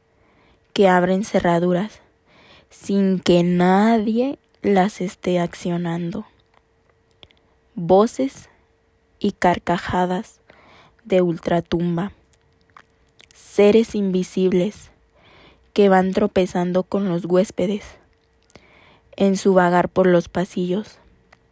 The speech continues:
Así es, de todo un poco parece que hay en este misterioso hotel Castillo Santa Cecilia. E incluso,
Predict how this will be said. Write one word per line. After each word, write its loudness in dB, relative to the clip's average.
Así 2
es, -2
de 4
todo 4
un 0
poco -2
parece 2
que 0
hay 0
en 0
este -2
misterioso -2
hotel -2
Castillo -2
Santa -6
Cecilia. -10
E 2
incluso, 0